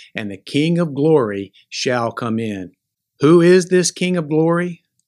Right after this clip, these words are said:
The Lord of hosts, he is the King of glory. Selah. Now, this is the third psalm in what has been called the,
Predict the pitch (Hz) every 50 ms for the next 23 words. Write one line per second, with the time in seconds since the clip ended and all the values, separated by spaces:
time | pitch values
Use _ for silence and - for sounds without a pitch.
0 | _ _ - 127 117 113 117 139 170 202 220 226 220 - 160 196 208 185 135 107
1 | - - - - - - 262 202 151 123 - - 113 - - 127 117 107 104 104
2 | 110 107 107 107 104 104 107 113 - _ _ _ _ _ _ _ _ _ _ -
3 | - - - 135 127 120 113 101 90 85 - - - _ _ _ _ _ _ _
4 | _ _ _ _ _ _ _ _ _ _ _ _ _ _ _ _ - - - -
5 | - - - - - - 220 254 170 254 302 285 - - 208 175 - - 143 -
6 | - 220 220 226 226 220 175 - - - 190 151 131 123 120 127 139 151 156 147
7 | 139 135 127 127 127 160 170 165 156 160 143 135 135 147 139 131 - - - 143
8 | 143 143 139 139 127 120 127 117 110